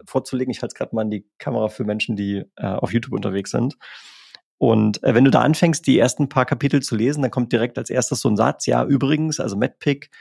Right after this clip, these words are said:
wir sind hier ein Qualification Framework.“ So, und in meinem Kopf, wenn ich den Begriff Qualification höre, dann heißt es in, in allererster Linie mal, ich versuche zu verstehen, ob ich hier wirklich einen Deal habe oder ob ich keinen Deal habe.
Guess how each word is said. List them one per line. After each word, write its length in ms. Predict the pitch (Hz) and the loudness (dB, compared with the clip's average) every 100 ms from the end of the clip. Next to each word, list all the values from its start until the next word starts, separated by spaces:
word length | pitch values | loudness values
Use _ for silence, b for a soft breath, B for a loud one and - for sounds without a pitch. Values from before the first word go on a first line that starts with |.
| b b _ | b b _
wir 180 | 117 113 | 0 2
sind 180 | 131 123 | 2 0
hier 180 | 135 | 0
ein 200 | - 117 | 0 -4
Qualification 840 | 113 - 117 - - 117 113 117 107 | -4 -4 -4 -6 -6 -4 -2 -4 -6
Framework.“ 680 | - - 95 95 - - _ _ _ _ _ | -2 -2 -2 -6 -10 -20 _ _ _ _ _
So, 120 | - 110 | -8 -8
und 140 | 98 | -4
in 60 | 117 | -2
meinem 220 | 110 196 | -2 0
Kopf, 300 | 170 165 - | -2 -2 -4
wenn 100 | 120 | -4
ich 200 | 110 - - | -4 -10 -4
den 100 | 120 | -2
Begriff 280 | 107 - - | 2 0 0
Qualification 600 | - 117 - 123 139 143 | -2 -2 0 0 2 2
höre, 220 | 135 135 | 4 4
dann 280 | 135 117 110 | 4 2 2
heißt 220 | 98 113 | -2 -4
es 80 | - | -4
in, 240 | 120 - 107 | -6 -4 -6
in 80 | |
allererster 500 | - 123 131 - - | 0 2 2 0 0
Linie 260 | 117 117 127 | 2 2 2
mal, 400 | 117 117 117 113 b b b - | 2 2 2 -2 b b b -14
ich 100 | - | -4
versuche 340 | 117 127 175 | -2 0 -2
zu 140 | - | -4
verstehen, 580 | - 127 - 123 127 147 | -4 -4 -2 0 0 0
ob 160 | - - | -4 -6
ich 120 | 113 | -4
hier 180 | 127 104 | -2 0
wirklich 460 | 117 147 113 - _ | 0 0 -2 -6 _
einen 140 | - 101 | -6 -4
Deal 320 | 123 160 170 | 2 4 6
habe 240 | 147 139 | 4 2
oder 180 | 139 120 | 0 0
ob 100 | 113 | -2
ich 60 | - | -6
keinen 320 | - 117 120 | -2 0 0
Deal 220 | 95 90 | -4 -8
habe. 380 | 85 - - 78 | -8 -14 -16 -20